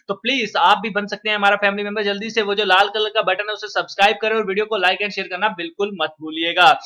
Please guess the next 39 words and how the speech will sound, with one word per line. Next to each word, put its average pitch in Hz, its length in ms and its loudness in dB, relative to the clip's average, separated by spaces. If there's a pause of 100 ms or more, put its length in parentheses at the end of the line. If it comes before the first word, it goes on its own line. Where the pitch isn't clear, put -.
(260)
आपको 233 280 4
डिस्क्रिप्शन 254 420 -6
में 277 80 -2
मिलेगा 247 300 2
समझ 233 380 0
आया 240 120 2
क्या 233 140 0
डॉट 196 280 2
इन 226 140 -4
का 226 100 4
link, 220 240 -2
जिसके 208 240 -8
ऊपर 220 200 0
ये 220 100 -4
सारे 196 340 4
updates 202 380 0
मिल 185 200 -6
जाएंगे। 208 320 0
तो 240 120 -4
डिस्क्रिप्शन 196 460 -8
में 220 120 -6
जल्दी 196 200 -6
जो 214 100 -4
लिंक 202 260 -4
है 214 80 4
उस 208 100 -2
पर 208 120 -6
click 202 280 -6
कर 196 100 2
लो, 226 120 0
अगर 196 220 2
आप 214 260 6
मेरे 185 260 -4
द्वारा 196 320 2
ये 196 120 -2
information 185 460 -6
नहीं 160 240 -6
लेना 196 200 -2
चाहते, 185 380 0